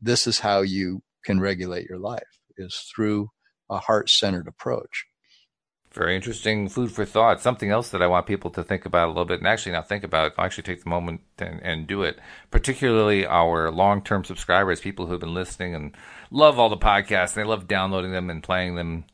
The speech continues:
Speaker 2: as they come to their smartphone or their tablet or whatever the device is,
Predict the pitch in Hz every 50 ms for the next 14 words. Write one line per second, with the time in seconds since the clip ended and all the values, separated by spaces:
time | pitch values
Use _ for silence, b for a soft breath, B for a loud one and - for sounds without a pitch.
0 | _ - - 92 98 92 80 90 90 87 - - 90 87 90 90 87 - - 101
1 | 92 85 - - 90 85 87 - - 90 87 87 85 80 76 73 76 76 78 71
2 | - - 90 82 82 78 - 80 80 78 76 76 76 73 76 82 82 78 80 78
3 | 78 76 73 78 76 78 78 - 80 82 82 -